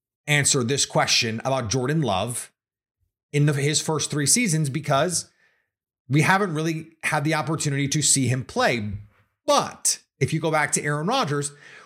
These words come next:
we would really be saying the same thing now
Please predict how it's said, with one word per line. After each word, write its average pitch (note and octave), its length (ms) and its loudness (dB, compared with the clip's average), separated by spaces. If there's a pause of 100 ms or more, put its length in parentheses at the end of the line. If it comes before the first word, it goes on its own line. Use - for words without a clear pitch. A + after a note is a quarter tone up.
we C3 260 0
would C4 260 0
really A#3 220 0
be E3+ 140 -2
saying F3+ 380 0
the C#3 60 0
same G3 540 2
thing A#2+ 600 -2 (1400)
now C#3+ 760 0